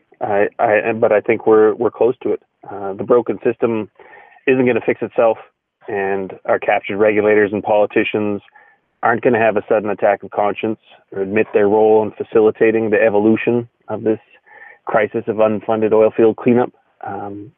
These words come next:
and so it's up to Albertans.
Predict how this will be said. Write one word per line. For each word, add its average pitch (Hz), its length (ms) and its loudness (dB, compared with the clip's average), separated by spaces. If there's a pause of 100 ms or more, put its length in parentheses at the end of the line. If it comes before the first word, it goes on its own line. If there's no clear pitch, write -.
(800)
and - 220 -10
so 104 260 -2
it's - 140 -16
up 123 120 0 (100)
to 120 360 2 (1120)
Albertans. 110 500 -2